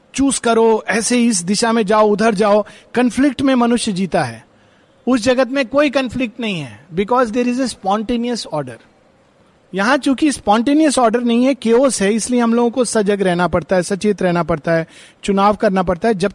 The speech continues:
तक हम कहीं ना कहीं उस स्टेज पर नहीं पहुंच जाते जहां हम ये सच में कह सकें कि everything is divine and moving toward the divine, पर तब तक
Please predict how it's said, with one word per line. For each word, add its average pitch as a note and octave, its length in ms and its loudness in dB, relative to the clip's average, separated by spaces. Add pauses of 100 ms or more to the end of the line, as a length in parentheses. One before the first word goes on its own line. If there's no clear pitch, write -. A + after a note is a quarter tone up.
तक D4 160 2
हम A#3 260 2 (320)
कहीं A#3 240 2
ना D4 120 2
कहीं B3+ 220 0
उस C4+ 320 -2
स्टेज B3+ 280 0 (100)
पर C4 80 0
नहीं A#3+ 200 -2
पहुंच A#3 240 0
जाते G#3 340 0
जहां G#3+ 260 0
हम C4 240 -2
ये A3+ 200 2
सच - 320 -2
में E4 160 0
कह A3+ 160 0
सकें G3+ 400 -4 (300)
कि - 180 -2 (100)
everything F4+ 520 2
is C4+ 80 0
divine B3 420 2
and A3+ 140 2
moving G#3+ 220 0
toward F#3+ 220 0
the D#3 100 -4
divine, B2 300 -12 (480)
पर A#3+ 100 2
तब C4 340 -2
तक D#4 200 2